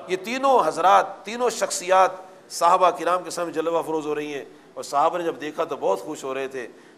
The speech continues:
تو آقا کریم علیہ الصلوۃ والسلام نے دیکھ لیا کہ بڑے نا-، خوش ہو رہے ہیں، تو آپ سرکار علیہ الصلوۃ والسلام، ان کی خوشی میں اضافہ فرمایا، فرمایا، "میرے صحابہ، آج تم ہم تینوں کو دیکھ رہے ہو، دائیں میرے یہ ہیں، بائیں میرے یہ ہیں، درمیان میں میں ہوں۔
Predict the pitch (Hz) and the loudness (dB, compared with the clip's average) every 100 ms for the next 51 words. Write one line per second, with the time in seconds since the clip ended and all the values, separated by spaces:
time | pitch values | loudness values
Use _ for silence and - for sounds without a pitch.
0 | _ 127 135 165 147 160 156 156 151 147 | _ -2 -2 -2 -6 -6 -6 -8 -6 -2
1 | 147 - 151 156 151 143 131 135 135 147 | -4 -2 -4 -4 -6 -10 -10 -12 -8 -8
2 | 135 135 139 139 135 131 165 160 135 135 | -8 -8 -6 -6 -6 -8 -10 -8 -8 -6
3 | 135 117 - - _ 135 139 151 151 143 | -8 -10 -18 -20 _ 2 2 2 -2 0
4 | 147 147 151 147 147 143 135 151 143 127 | 0 0 -6 -6 -4 -4 -6 -16 -14 -14
5 | 135 151 147 127 135 143 147 135 135 143 | -12 -12 -10 -4 -2 -2 -4 -6 -4 -2
6 | 131 - - - _ 135 147 151 156 156 | -2 -4 -16 -20 _ -8 -8 -8 -6 -4
7 | 147 135 139 147 156 175 - - _ _ | 0 2 2 2 2 0 -8 -20 _ _
8 | 127 143 160 160 - 165 160 156 131 151 | 2 6 6 4 -4 -12 -12 -8 -6 -6
9 | 147 151 160 165 147 147 147 151 151 135 | -8 -10 -6 -4 -4 -6 -4 -2 -2 -2
10 | - - - - 131 147 165 160 160 147 | -8 -18 -20 -4 2 2 0 -2 -4 -4
11 | 143 165 160 151 139 117 131 151 156 156 | -4 -4 -2 -2 -4 -2 0 0 -2 -4
12 | 151 143 160 143 139 113 - - 135 139 | -6 -6 -6 -4 -6 -10 -16 -10 -6 -4
13 | 147 156 156 143 151 165 190 | -2 -2 -2 -4 -4 -4 -6